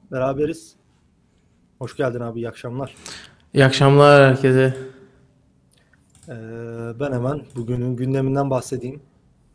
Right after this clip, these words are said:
Speaker 1: Bugün gündem oldukça yoğun. Yayından önce de konuşmuştuk. Ee, Afrika'da Burkina Faso'dan ve Mali'den başlayacağız. Ardından Kamerun'a geçeceğiz. Ee, sonra
Speaker 2: Geç.
Speaker 1: Somali,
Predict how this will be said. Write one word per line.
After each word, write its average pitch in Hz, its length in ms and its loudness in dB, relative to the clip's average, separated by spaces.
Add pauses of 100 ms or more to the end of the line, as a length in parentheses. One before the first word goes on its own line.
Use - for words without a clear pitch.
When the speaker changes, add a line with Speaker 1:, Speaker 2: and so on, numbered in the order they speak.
(720)
Speaker 1:
Bugün 135 200 -4
gündem 143 280 -4
oldukça 143 360 -4
yoğun. 156 420 -2 (120)
Yayından 127 420 -8
önce 123 160 -10
de 127 80 -8
konuşmuştuk. 127 680 -16 (460)
Ee, 127 60 -14 (640)
Afrika'da 139 760 -4 (280)
Burkina 135 340 -6
Faso'dan 147 580 -4
ve 139 60 -4
Mali'den 139 460 0
başlayacağız. 127 560 -6
Ardından 135 380 -10
Kamerun'a 131 580 -6 (580)
geçeceğiz. 131 720 -6
Ee, 135 100 -12 (400)
sonra 123 340 -10
Speaker 2:
Geç. 127 120 -10
Speaker 1:
Somali, 143 640 -2